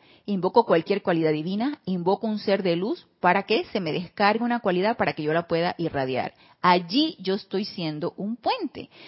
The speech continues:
porque estoy magnetizando o atrayendo esa energía elevada,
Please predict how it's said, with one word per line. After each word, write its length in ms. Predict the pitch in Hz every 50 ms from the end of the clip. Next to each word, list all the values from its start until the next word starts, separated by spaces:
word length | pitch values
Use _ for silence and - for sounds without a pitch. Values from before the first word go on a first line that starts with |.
| - - -
porque 220 | - 185 - 165
estoy 260 | 190 - 208 202 185 -
magnetizando 1040 | 185 208 202 208 214 196 196 - 202 185 180 - 190 190 - 262 269 269 254 220 185
o 120 | 175 175
atrayendo 920 | 180 180 - 175 160 160 165 202 247 262 240 226 175 160 147 147 151 190 - -
esa 220 | 170 170 - 233
energía 680 | 220 196 170 - - - 208 190 165 170 170 175 233 - - - - - - - - _ _ _ _ _ _ _ _ _ _ _ _ _ _ _ _ _ -
elevada, 960 | 185 185 175 165 170 175 170 160 175 175 170 165 147 151 151 214 302 -